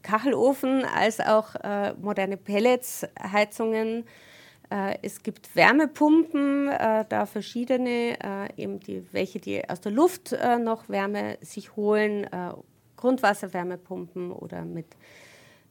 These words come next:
äh, f-, äh, Boden, also ja, genau, mit Erdsonden, äh, Wärmepumpen. Äh, es gibt Fernwärme, also es ist, genau. Der Weg ist ganz klar,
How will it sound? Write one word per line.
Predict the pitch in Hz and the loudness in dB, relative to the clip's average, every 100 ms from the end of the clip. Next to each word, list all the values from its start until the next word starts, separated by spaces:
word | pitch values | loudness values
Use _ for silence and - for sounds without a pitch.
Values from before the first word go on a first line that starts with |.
| - - | -16 -10
äh, | 180 170 | -8 -8
f-, | 170 - - | -10 -20 -8
äh, | 180 175 160 160 | -4 -4 -4 2
Boden, | 240 254 240 | 4 4 2
also | - 170 175 - - | -2 -4 -4 -6 -10
ja, | 175 175 - _ _ - | -10 -10 -14 _ _ -14
genau, | 180 175 | -10 -6
mit | 170 | 0
Erdsonden, | - 220 - 214 233 226 226 220 | 4 4 4 0 0 0 -2 -2
äh, | 214 - 196 190 | -4 -4 -4 -4
Wärmepumpen. | 190 185 185 - 185 180 175 180 - - - - _ _ 180 | -2 -2 -4 -6 -6 -6 -8 -10 -12 -20 -20 -20 _ _ 0
Äh, | 180 175 - | 2 2 0
es | 170 - | -6 -8
gibt | 175 - | -14 2
Fernwärme, | 202 202 254 226 214 214 214 208 208 202 _ _ _ _ - | 6 6 8 6 6 6 4 4 2 -4 _ _ _ _ -12
also | 170 175 | -8 -8
es | - | -8
ist, | - - - _ - | -14 -14 -18 _ -16
genau. | 180 170 - - _ - _ - | -14 -14 -18 -20 _ -20 _ 4
Der | 202 | 6
Weg | 233 392 403 | 8 6 4
ist | - - | -4 0
ganz | 220 247 269 | 0 0 -2
klar, | - 220 214 269 339 | -2 2 4 4 2